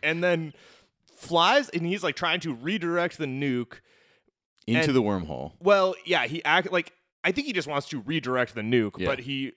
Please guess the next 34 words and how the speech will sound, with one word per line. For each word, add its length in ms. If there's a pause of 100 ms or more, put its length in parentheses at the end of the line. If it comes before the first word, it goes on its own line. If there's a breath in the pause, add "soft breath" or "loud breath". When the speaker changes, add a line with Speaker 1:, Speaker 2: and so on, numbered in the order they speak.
Speaker 1:
in 180
doing 340
so, 540
basically, 560
like, 280
flies 480
it 180
into 300
the 80
wormhole 480
and, 100
like, 120 (280 soft breath)
rides 680
it 180 (140)
into 720 (100)
outer 320
space. 920 (540)
This 180
scene 300
is 120
so 320
awesome. 580
There 80
Speaker 2:
It's 60
a 40
Speaker 1:
is 60
Speaker 2:
very 240
Speaker 1:
an 60
Speaker 2:
cool 140
scene. 180
Speaker 1:
incredible 360
shot 340
in 80
it. 180